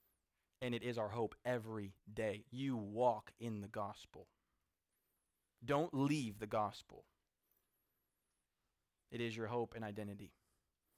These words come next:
And now that we know this is true, what do we do? What do we do with this information? Because we're about to close in a minute, but I want us to think about this.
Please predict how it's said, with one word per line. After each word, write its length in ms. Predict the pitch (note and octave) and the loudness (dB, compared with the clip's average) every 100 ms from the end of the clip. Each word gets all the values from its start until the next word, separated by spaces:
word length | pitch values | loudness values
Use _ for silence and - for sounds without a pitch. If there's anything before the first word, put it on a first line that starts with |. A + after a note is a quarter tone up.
| _ _ _ - | _ _ _ -2
And 140 | B2+ | 2
now 240 | B2 C#3+ | 6 6
that 160 | D#3 E3 | 8 6
we 160 | C#3+ C3+ | 4 2
know 400 | B2+ B2+ B2+ A#2 | 2 2 2 0
this 260 | A#2+ A2+ | -2 -2
is 100 | A2 | -6
true, 380 | - - A#2 G2+ | -10 -8 -6 -2
what 140 | A2 D3 | 4 4
do 80 | |
we 140 | D#3 C3 | 4 0
do? 280 | A#2 A2+ G2+ - - - _ _ _ _ _ _ | 0 -2 -2 -10 -20 -20 _ _ _ _ _ _
What 140 | D3 | 6
do 80 | E3 | 6
we 100 | E3 | 4
do 220 | C3 C3+ | 2 0
with 100 | C3 | 0
this 220 | A#2+ A#2 B2 | 2 -2 -2
information? 720 | A#2+ B2 A2+ A2 - G#2+ G#2+ | -6 -2 -2 -2 -4 -8 -12
Because 260 | A#2 C3 A#2 | -4 -2 0
we're 100 | C#3 | 4
about 240 | D3+ D#3 | 4 4
to 60 | - | -2
close 360 | - C3+ C3+ | 2 2 2
in 100 | D3+ | 0
a 40 | D3+ | -2
minute, 260 | D#3+ C3+ | -2 0
but 100 | B2+ | 2
I 40 | B2 | 2
want 180 | D3 | 4
us 80 | D3+ | 0
to 80 | B2 | -2
think 240 | - B2+ | -6 -4
about 240 | A#2 A2 G2+ | -2 -2 -2
this. 320 | G2+ - - | -6 -8 -16